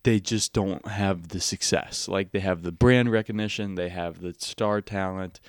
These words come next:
they have the money, they have the market. Like, they are everything that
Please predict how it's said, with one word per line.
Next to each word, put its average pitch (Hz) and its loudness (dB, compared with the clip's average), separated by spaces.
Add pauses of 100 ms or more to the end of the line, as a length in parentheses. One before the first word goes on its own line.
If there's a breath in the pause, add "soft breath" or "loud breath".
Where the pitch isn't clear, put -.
(320 loud breath)
they 90 -4
have 85 -4
the 90 -4
money, 95 0
they 92 -2
have 85 -4
the 90 -2
market. 92 4
Like, 90 -4
they 110 4
are 104 4
everything 110 0
that 92 -4